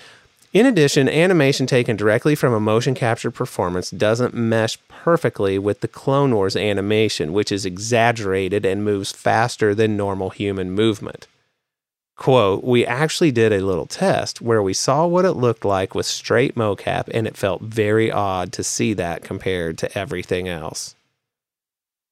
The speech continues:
So, end quote. Yeah, I, I mean, I think it's cool.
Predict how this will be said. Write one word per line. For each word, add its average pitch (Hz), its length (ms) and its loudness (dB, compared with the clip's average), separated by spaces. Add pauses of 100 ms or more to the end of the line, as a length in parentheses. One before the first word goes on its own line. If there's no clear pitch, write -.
So, 254 580 2 (400)
end 110 240 0
quote. - 260 -4 (880)
Yeah, 240 580 2
I, 151 460 4
I 170 60 4
mean, 180 180 4
I 160 80 4
think 220 160 4
it's 127 100 -2
cool. - 340 -2